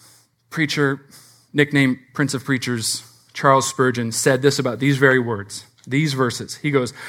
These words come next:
"I should like to have this as my one motto of my life from this moment until I close my eyes in death." This song,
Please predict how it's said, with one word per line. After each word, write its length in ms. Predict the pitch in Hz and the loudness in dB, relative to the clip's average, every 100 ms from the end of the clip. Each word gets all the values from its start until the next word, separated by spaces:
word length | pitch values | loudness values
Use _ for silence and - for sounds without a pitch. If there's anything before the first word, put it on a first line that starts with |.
| - - | -14 -2
"I 100 | 143 | 0
should 200 | - 156 | 0 2
like 280 | 156 170 165 | 4 4 2
to 80 | 147 | -2
have 340 | 151 143 127 | 2 2 4
this 180 | 131 139 | 2 2
as 140 | 123 | -6
my 440 | 120 135 135 127 127 | -8 -4 -2 -2 -4
one 420 | 127 147 156 156 | 0 4 4 4
motto 480 | 143 127 123 120 120 - - | 2 4 2 0 -4 -12 -10
of 160 | 120 117 | -6 -4
my 200 | 131 113 | -2 0
life 360 | 117 143 147 - | 4 4 4 -2
from 360 | - - 113 | -12 -8 -2
this 200 | 147 151 | -2 0
moment 360 | 151 143 147 123 | 0 2 0 -2
until 200 | 117 123 | -8 -10
I 80 | 113 | -10
close 400 | - 127 127 117 | -4 -2 -4 -4
my 140 | 117 | -8
eyes 340 | 113 107 107 | -8 -12 -12
in 140 | 104 104 | -12 -12
death." 420 | 104 104 - - _ _ _ _ _ _ - | -14 -16 -20 -20 _ _ _ _ _ _ 0
This 500 | 139 143 - - - _ _ | 4 4 0 -8 -12 _ _
song, 480 | - 147 123 117 | -4 2 4 2